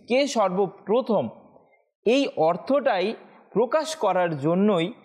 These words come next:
সেই, আহ, আকসার মধ্যে নামাজ হয়েছিল। সেই নামাজের রহস্যই এটা ছিল। আলা হযরত রহমতুল্লাহি তাআলা আলাইহি বলছেন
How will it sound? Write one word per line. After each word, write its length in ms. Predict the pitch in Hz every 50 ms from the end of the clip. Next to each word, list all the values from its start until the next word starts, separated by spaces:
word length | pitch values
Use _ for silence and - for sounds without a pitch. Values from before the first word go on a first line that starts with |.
| - _ _ _ - -
সেই, 320 | 170 160 156 151 135 120 - - _ _ _ _ -
আহ, 460 | - 131 131 127 123 - - - -
আকসার 420 | 160 - - - - - 190 185 180
মধ্যে 500 | 160 156 151 139 127 151 185 233 254 277 - - - - _ _ -
নামাজ 480 | 131 127 127 139 160 180 190 175 147 147
হয়েছিল। 460 | 143 139 131 123 - - 135 123 127
সেই 160 | 120 - 165
নামাজের 480 | 147 135 131 151 170 185 185 220 180 143
রহস্যই 600 | 143 160 190 240 269 262 - 320 311 294 254 214
এটা 180 | 170 180 170
ছিল। 320 | - - 175 156 139 123 113 - - - - - -
আলা 240 | - 147 156 170 170
হযরত 260 | 170 156 170 160 -
রহমতুল্লাহি 680 | 156 151 160 165 160 143 165 156 151 147 147 156 160
তাআলা 300 | 151 - 147 143 143 139
আলাইহি 240 | 135 139 139 139 131
বলছেন 420 | 131 135 135 127 - - 185 220